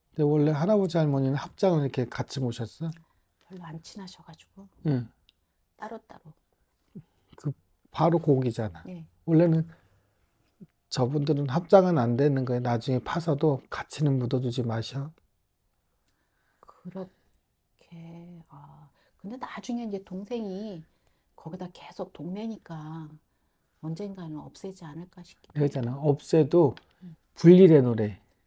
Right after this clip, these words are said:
Speaker 2: 둘이 안 친하구나.
Speaker 1: <laughs> 응? 그래놔야지 괜찮아.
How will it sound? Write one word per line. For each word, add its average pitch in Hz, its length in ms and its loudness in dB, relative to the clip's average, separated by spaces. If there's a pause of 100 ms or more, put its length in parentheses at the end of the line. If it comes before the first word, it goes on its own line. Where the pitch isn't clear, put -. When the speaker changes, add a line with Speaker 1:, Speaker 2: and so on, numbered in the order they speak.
(120)
Speaker 2:
둘이 - 180 -20
안 - 80 -20 (100)
친하구나. - 460 -20 (1000)
Speaker 1:
<laughs> - 320 -20
응? 175 220 -6 (300)
그래놔야지 123 560 -4
괜찮아. 117 560 -12